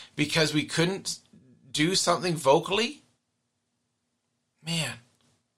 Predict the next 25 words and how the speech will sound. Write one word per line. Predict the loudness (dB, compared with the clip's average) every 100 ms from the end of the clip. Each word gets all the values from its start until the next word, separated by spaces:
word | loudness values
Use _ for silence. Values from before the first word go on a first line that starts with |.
| _ _
I'm | -4 0
telling | 2 2
you | 0
for | -2 -2
sure, | 0 0 0 0 -4 _ _ _ _ _
we | -4 0
sit | 2 4 6
often | 6 4 0 -2
and | 0
chat, | 4 4 4 2 -2 _ _ _ _ _ _ _
and, | -2 0 -2 -10 -6
and | 0
that | 0 0
stuff | 2 2
just | 2 0 2
haunts | 2 2 -2
us. | -6 -8 -8 -8
It | -8 -2
carries | 4 4 4 0
us | -4 6
all | 8 8
the |
way | 4 4
back | 4 4 0
through. | -4 -4